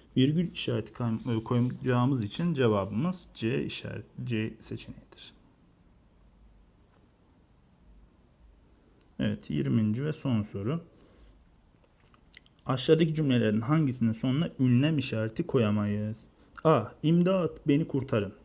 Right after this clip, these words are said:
Evet, burada boğuluyor herhalde ve yardım istiyor. Korku olabilir, değil mi? Heyecan olabilir. O yüzden ne koymamız lazım? Tabii ki ünlem işareti koymamız lazım.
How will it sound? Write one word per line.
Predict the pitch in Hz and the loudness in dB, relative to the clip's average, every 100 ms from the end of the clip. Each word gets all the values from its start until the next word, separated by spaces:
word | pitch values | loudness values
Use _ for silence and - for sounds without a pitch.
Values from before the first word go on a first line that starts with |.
| - - | -20 -6
Evet, | 156 104 - - - | -2 -2 -4 -12 -4
burada | 147 127 131 165 - - - _ - - | -4 -2 -2 -4 -8 -20 -20 _ -16 0
boğuluyor | 135 135 131 110 101 | 4 6 6 4 2
herhalde | 104 98 95 104 170 185 - - - _ - | -2 -4 -4 -4 -4 -6 -12 -20 -20 _ -6
ve | 151 | 0
yardım | 135 120 131 135 | 4 4 4 2
istiyor. | 110 - 104 104 135 185 - - | 2 -4 -6 -4 -4 -8 -14 -6
Korku | - 127 123 - | 0 2 2 0
olabilir, | 110 101 95 98 135 - | 2 2 -2 -2 -4 -2
değil | 113 156 | 0 0
mi? | 110 | 0
Heyecan | 113 113 120 104 | 2 2 2 0
olabilir. | 92 92 113 170 - | -2 -4 -4 -6 -2
O | 139 120 | 2 4
yüzden | 107 113 170 151 | 2 -2 -2 0
ne | 131 | -2
koymamız | 127 107 98 98 98 | 0 -2 -2 -6 -8
lazım? | 95 104 175 - - - _ - | -8 -6 -8 -10 -16 -20 _ -10
Tabii | 117 101 101 | -4 -4 -6
ki | - 165 170 - | -4 -2 -2 -4
ünlem | 113 107 113 | 0 0 0
işareti | 110 - 107 - | -4 -6 -10 -10
koymamız | - 104 110 127 117 | -6 -4 -2 -4 -4
lazım. | 92 95 | -6 -8